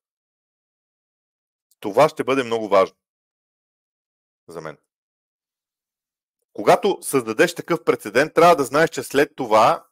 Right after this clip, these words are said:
всички ще ти търсят адекватност. Между другото, в мнението на Евертън по случая е написано, че те много внимателно ще следят адекватността на всяко следващо решение, свързано с финансовия фейрплей. Тоест, сега, Евертън обаче, за разлика от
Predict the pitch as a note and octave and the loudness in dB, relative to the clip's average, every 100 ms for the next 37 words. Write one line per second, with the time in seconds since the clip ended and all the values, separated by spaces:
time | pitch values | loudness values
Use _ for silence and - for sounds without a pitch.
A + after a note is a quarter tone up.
0 | _ _ - - - E3 C3+ A2+ - D3+ | _ _ -20 -16 -14 -14 -14 -12 -4 -2
1 | D3 C3 G#2+ - C3 B2+ G2 F#2+ A2 F#3+ | -2 -4 -4 0 0 -2 -12 -20 -14 -8
2 | A#3+ A#3+ D3+ A#2+ _ _ _ _ _ _ | -8 -4 -4 -4 _ _ _ _ _ _
3 | - B2 C#3 G#3+ A3 A3 D3+ D#3+ E3+ D#3+ | -20 -8 -2 0 -2 -2 0 2 0 -4
4 | C3 A2 - A2 - G3 F#3+ - - F#3+ | -8 -10 -14 -14 -6 -4 -2 -6 -6 -6
5 | E3+ B2+ - F#3 F#3 E3 G#3+ G#3 F3+ D#3 | -4 -6 -6 -8 -8 -8 -8 -10 -10 -2
6 | E3+ F3 F3 D#3 - B2 - F#2+ F#2+ A#2 | 0 0 -2 -2 -6 -12 -8 -4 -2 -4
7 | _ _ _ _ _ _ _ _ _ _ | _ _ _ _ _ _ _ _ _ _
8 | - C3 B2+ - B2 - A2+ - F#3 G3+ | 0 2 2 0 0 0 -6 -6 -4 0
9 | F3+ - - - E3 E3 - F3 F#3+ - | 0 -2 -8 -2 -2 -2 -2 0 0 -4
10 | G3 D#3+ - C3 D#3 - A#2+ A#2 D3 D#3 | -6 -6 -4 -2 -2 -4 -6 -4 -8 -8
11 | C3 G#2+ G2+ C#3 D#3 - F#3 E3 B2 - | -4 -2 -2 0 0 4 2 4 2 2
12 | D#3 D#3 A#2+ - _ _ _ _ _ - | 4 6 4 0 _ _ _ _ _ 0
13 | B2 - - A#2 B2+ F#3 D#3 D#3 - D#3+ | 0 0 0 2 2 -2 0 0 2 -2
14 | - A2 G#2 C3+ E3+ - F#3 - | -2 -8 0 0 -2 -8 -8 -8